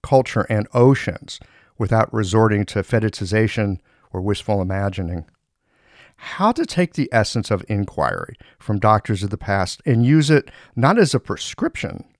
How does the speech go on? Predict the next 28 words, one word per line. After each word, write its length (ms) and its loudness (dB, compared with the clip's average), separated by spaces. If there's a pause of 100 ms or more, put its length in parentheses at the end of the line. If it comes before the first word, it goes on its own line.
(380)
but 380 0 (200)
rather 520 4 (180)
an 140 0
enlivened 480 2
inquiry. 680 -6 (960)
We 140 2
live 340 4
in 80 2
a 80 2
world 240 4
of 100 -6
change 520 0
and 280 2
yet 560 2
practice 440 -4
a 40 0
medicine 680 0 (540)
rooted 320 2
in 180 -2
ancient 320 -4
principles. 640 -10 (1160)
Conventional 560 0
medicine 520 2
is 160 -4
built 260 -2
on 140 0
change, 480 -8
but 200 2